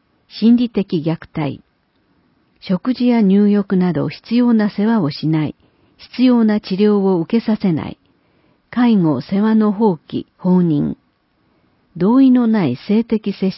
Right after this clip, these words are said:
触や嫌がらせ、性的虐待、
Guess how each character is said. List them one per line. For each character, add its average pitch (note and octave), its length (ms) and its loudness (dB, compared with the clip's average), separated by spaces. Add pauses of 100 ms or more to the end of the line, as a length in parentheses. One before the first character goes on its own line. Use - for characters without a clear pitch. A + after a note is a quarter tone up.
触 G3 240 -4
や E3 240 -2
嫌 F3 260 0
が E3 120 0
ら C#3+ 140 -6
せ、 - 240 -14 (520)
性 A3+ 160 2
的 G#3 380 -4
虐 E3 120 -2 (140)
待、 C#3 280 -8